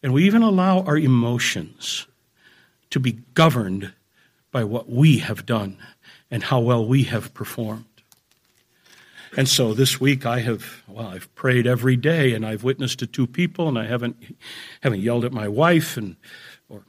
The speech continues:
I haven't yelled at the kids or I haven't yelled at your husband or your kids. And you've been a good little Christian boy or girl this week and you're good. And your confidence is grounded in your performance.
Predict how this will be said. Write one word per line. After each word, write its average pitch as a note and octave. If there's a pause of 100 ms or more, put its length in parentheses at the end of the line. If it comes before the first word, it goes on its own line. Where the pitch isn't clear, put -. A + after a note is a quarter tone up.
(240)
I -
haven't A2
yelled C3
at A#2+
the G2+
kids D#3+
or G2+ (240)
I -
haven't A2
yelled D3
at -
your A#2
husband F3
or D#3
your C3
kids. E3+
And - (480)
you've G3+
been C3+
a B2
good E3
little D#3+
Christian F3
boy F#3+
or F3
girl F#3+
this F3+
week F#3+
and C#3+ (360)
you're A#3+
good. D#4+ (1600)
And C3
your B2+
confidence A#3+
is G#3
grounded A3+
in C#3+
your E3
performance. -